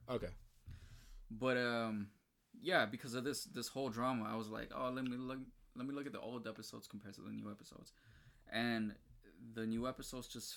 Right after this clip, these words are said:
Speaker 2: feel like they have a political leaning to it. You know?
Speaker 1: Really? I haven't
Speaker 2: Yeah.
Speaker 1: watched it, so I can't say, like, yes or no.
Speaker 2: Yeah, I didn't get that vibe from the rest of the guys except for Sessler and her.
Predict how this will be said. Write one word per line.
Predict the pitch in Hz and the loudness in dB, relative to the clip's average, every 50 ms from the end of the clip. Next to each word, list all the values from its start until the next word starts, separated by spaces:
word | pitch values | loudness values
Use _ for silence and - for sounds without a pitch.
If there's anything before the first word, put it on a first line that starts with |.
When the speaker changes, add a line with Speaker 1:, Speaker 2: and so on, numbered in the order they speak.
| - - | -6 -4
Speaker 2:
feel | 117 113 113 110 | -2 0 0 0
like | 110 107 101 101 - - | 0 -2 -4 -6 -10 -10
they | - 101 98 101 - - _ _ _ _ _ _ _ _ _ _ _ _ - - - | -8 -8 -8 -8 -10 -14 _ _ _ _ _ _ _ _ _ _ _ _ -18 -12 -8
have | 101 101 101 98 107 | -8 -6 -6 -4 -4
a | 107 101 104 - _ - | -6 -6 -8 -10 _ -10
political | - 107 107 107 110 107 - 110 107 | -6 -4 -4 -4 -4 -6 -8 -8 -6
leaning | 107 110 117 117 110 104 101 98 98 | -4 0 0 0 0 0 -2 -4 -6
to | - - | -10 -12
it. | - - - - - | -14 -14 -14 -14 -8
You | - | -4
know? | 107 - | 0 2
Speaker 1:
Really? | 196 262 339 262 104 92 85 87 101 - 120 | 2 2 2 2 0 0 -2 -6 -6 0 2
I | 135 | 4
haven't | 156 185 180 160 | 6 6 6 6
Speaker 2:
Yeah. | 147 | 6
Speaker 1:
watched | 147 147 - - | 6 4 4 2
it, | 101 | 0
so | - - | 0 0
I | 104 104 | -2 -2
can't | - 117 104 98 | -2 -2 -2 -2
say, | - - 101 95 92 90 | 0 0 2 2 2 0
like, | 85 82 82 87 - _ _ _ _ _ _ - | -2 -4 -8 -10 -12 _ _ _ _ _ _ -8
yes | 101 95 92 - - | -6 -4 -4 -4 -6
or | 85 | -6
no. | 85 85 85 85 85 87 _ _ _ _ _ _ _ _ _ - | -8 -10 -10 -12 -14 -16 _ _ _ _ _ _ _ _ _ -8
Speaker 2:
Yeah, | - 104 104 - | -4 -2 0 2
I | - 139 | 2 2
didn't | 175 180 | 2 2
get | 180 180 | 0 0
that | 165 135 117 107 | 0 0 2 2
vibe | 117 127 127 120 | 4 2 2 2
from | - 117 107 104 101 101 101 - - - _ _ | 0 -2 0 0 0 0 -2 -4 -8 -16 _ _
the | - 104 | -8 -4
rest | 101 110 113 - - | 0 0 0 0 -2
of | 147 | -6
the | 151 | -4
guys | 160 160 165 160 - | -2 -2 -2 -2 -4
except | 104 - - - 113 107 - | -4 -4 -2 -2 -2 -2 -4
for | - - 110 104 95 | -8 -6 -6 -6 -4
Sessler | - - - - - - 104 107 110 - - - 123 120 120 117 117 113 - - | -6 -6 -8 -8 -6 -4 -4 -4 -4 -4 -6 -6 -4 -4 -2 -2 -4 -6 -8 -10
and | 120 104 101 98 98 98 98 92 - - - - | -8 -6 -6 -4 -4 -6 -6 -8 -10 -12 -10 -4
her. | - 110 101 87 - | -2 -2 -2 -2 -6